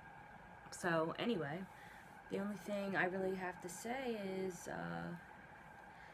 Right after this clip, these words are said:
it's been going okay. I've been working so much that I am definitely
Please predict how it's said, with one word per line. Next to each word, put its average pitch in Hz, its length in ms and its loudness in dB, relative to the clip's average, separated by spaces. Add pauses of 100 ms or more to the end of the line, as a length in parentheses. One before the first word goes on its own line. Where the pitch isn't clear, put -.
(160)
it's - 180 -10
been 226 300 6
going 269 380 4
okay. 156 1160 -2 (600)
I've 175 200 8
been 185 120 2
working 190 340 4
so 190 280 2
much 185 560 2
that 147 300 4
I 147 340 2
am 147 500 0
definitely 156 960 0